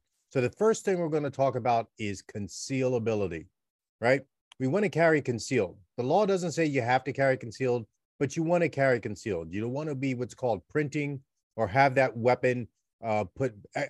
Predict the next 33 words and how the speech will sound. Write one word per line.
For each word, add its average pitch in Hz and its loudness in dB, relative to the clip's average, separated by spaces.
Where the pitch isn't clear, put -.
unnecessary 143 0
bulges 147 2
in 147 0
your 131 0
clothing 156 2
so 127 -2
people 135 -4
can 117 -6
see 156 -2
that 139 4
and 120 -4
then 131 4
assume 143 -2
that 120 -2
you 127 -6
might 120 -2
have 110 0
a 104 -2
weapon. 101 -2
That 117 2
could 110 -6
cause 120 0
people 107 -4
to 101 -4
call 107 0
law 143 2
enforcement 143 -2
on 135 0
you, 139 -14
on 131 2
you 131 -2
or 175 6
cause 139 2